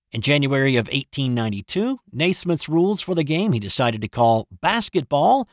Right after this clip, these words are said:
was published in a newsletter and distributed to Y M C As across the country. It became the fastest growing sport of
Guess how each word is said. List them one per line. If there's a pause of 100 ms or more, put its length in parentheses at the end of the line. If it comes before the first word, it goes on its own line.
(380)
was
published
in
a
newsletter
and
distributed
to
Y
M
C
As
across
the
country. (560)
It
became
the
fastest
growing
sport
of